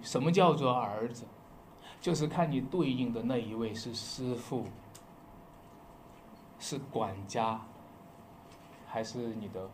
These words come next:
父亲。你怎么能够成为一个儿子呢？在你生命当中，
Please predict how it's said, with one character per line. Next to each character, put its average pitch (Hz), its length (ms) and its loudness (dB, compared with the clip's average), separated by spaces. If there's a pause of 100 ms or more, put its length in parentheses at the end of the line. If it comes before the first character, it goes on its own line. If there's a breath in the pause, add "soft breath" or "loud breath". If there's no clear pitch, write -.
父 - 200 -10
亲。 101 200 -12 (1120 loud breath)
你 170 120 8
怎 - 220 8
么 226 100 10
能 330 100 10
够 269 120 4
成 226 200 8
为 233 140 12
一 202 60 4
个 214 160 12
儿 135 280 4
子 147 140 0
呢？ 117 180 2 (240 loud breath)
在 269 160 10
你 233 140 10
生 277 300 6
命 247 220 8
当 180 300 6
中， 165 300 2